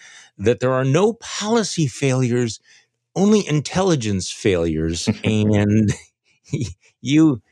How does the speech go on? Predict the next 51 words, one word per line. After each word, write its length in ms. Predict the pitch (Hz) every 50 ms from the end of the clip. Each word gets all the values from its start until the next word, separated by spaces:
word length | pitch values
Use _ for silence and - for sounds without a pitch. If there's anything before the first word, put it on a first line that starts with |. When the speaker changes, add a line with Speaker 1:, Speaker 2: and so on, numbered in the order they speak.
| _ _ _
Speaker 1:
you 120 | - 156 156
think 120 | 180 170
Speaker 2:
Yeah. 20 | 143
Speaker 1:
that's 180 | 135 127 - -
kind 160 | - 131 131
of 60 | 123
a 80 | 120 117
garbage 460 | 107 120 123 123 117 107 98 85 - -
take. 380 | - 90 78 69 - _ _ -
Speaker 2:
Yeah, 320 | - 110 117 120 110 107 101
that's, 400 | 92 117 110 - - - - - _ _ _ _ -
that's 180 | - 107 - -
a 200 | 110 98 104 101
landfill-sized 800 | 92 92 101 104 101 92 - 95 92 90 - - 90 90 87 78
garbage 380 | - 98 90 92 92 85 - -
take. 300 | - 92 85 80 80 -
That's 400 | 85 101 104 104 - - - - -
the 120 | - - -
kind 220 | - 117 113 104
of 100 | 98 -
Speaker 1:
<laughs> 0 |
Speaker 2:
thing 240 | - 101 101 101 98
that 200 | 95 95 95 -
we, 220 | 98 98 98 98 90
back 320 | 87 92 95 90 90 -
when, 440 | - 82 87 90 90 87 85 82 -
when 140 | 101 95 92
I 80 | 95
was 180 | 90 92 87 87
working 320 | 92 90 90 - 90 90 87
in 120 | 85 85
the 160 | 85 85 82
intelligence 520 | 85 85 82 95 87 85 87 85 85 85 -
community, 560 | - - - 85 85 85 80 82 82 82 - - - - - - - - - - _ -
we 120 | 107 110
would 180 | 101 98 92 90
roll 180 | 101 101 98 95
our 140 | 95 92
eyes 280 | 90 90 92 90 85 80
and 140 | 85 82 78
say 200 | - 85 80 80
that, 320 | 78 78 73 69 - _ _ _
which 140 | - 98 -
is 100 | 92 87
anytime 480 | 95 98 98 92 95 95 95 95 90 87
a 220 | 85 85 85 82
foreign 400 | - - - 98 92 95 95 87
policy 400 | - 92 90 90 - - 95 85
decision 440 | 80 85 - 98 92 82 85 85 82
went 220 | 87 87 85 73
bad, 440 | - 87 87 87 87 85 85 80